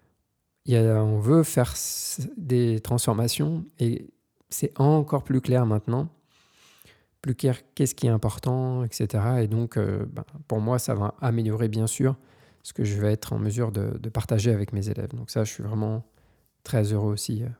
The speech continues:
pour ça. Voilà, je, je vais pas rentrer plus dans les détails, mais j'en reparlerai certainement.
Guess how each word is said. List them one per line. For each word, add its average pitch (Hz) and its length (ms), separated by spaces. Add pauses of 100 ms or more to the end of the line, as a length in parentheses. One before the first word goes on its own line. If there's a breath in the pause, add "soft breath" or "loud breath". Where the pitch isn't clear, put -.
pour 110 160
ça. - 160 (2250 soft breath)
Voilà, 139 600 (240)
je, 110 880 (200)
je 110 140
vais 113 100
pas 151 100
rentrer 143 300
plus 139 180
dans 131 100
les 127 100
détails, 160 320
mais 110 340 (340)
j'en 113 340
reparlerai 110 600
certainement. 117 760